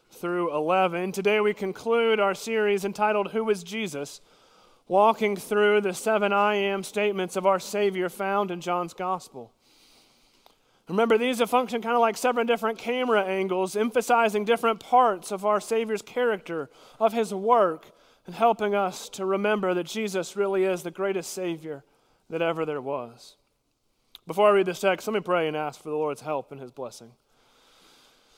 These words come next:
Gracious God, you told us that all Scripture is breathed out by you and profitable for teaching, for reproof, for correction and training in righteousness,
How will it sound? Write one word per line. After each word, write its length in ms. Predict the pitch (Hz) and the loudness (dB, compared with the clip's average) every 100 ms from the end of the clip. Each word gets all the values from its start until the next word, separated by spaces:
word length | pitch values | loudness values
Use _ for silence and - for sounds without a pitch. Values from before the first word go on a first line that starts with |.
| _ _ _ _ _ _ _ - - | _ _ _ _ _ _ _ -20 -14
Gracious 300 | 175 202 180 | 0 0 0
God, 260 | 156 190 180 | 2 4 4
you 60 | |
told 220 | 170 196 185 | 0 0 0
us 100 | 175 | 0
that 80 | |
all 140 | 180 180 | 0 0
Scripture 560 | - 196 180 - 180 | -2 -6 -6 -4 -4
is 100 | 160 | -4
breathed 400 | 143 170 185 160 | -4 0 0 0
out 220 | 180 180 170 | 2 2 2
by 160 | 170 | 0
you 440 | 165 170 185 180 170 | 0 -2 0 0 -2
and 140 | 165 | -4
profitable 800 | - 190 196 196 196 175 170 175 | 0 4 4 2 -4 -2 0 -2
for 140 | 170 | -4
teaching, 540 | 156 208 208 160 139 127 _ _ _ _ | -8 -8 -8 -10 -14 -16 _ _ _ _
for 100 | 170 | -4
reproof, 540 | 170 170 214 196 156 | -2 -2 0 0 0
for 200 | - - | -8 -14
correction 540 | 170 185 190 190 - 180 | -8 0 2 2 -2 -6
and 100 | 165 | -6
training 400 | - 185 185 175 | -6 -4 -2 -2
in 120 | 175 | 0
righteousness, 760 | 175 175 - 160 160 143 - | -2 -2 -6 -12 -8 -8 -10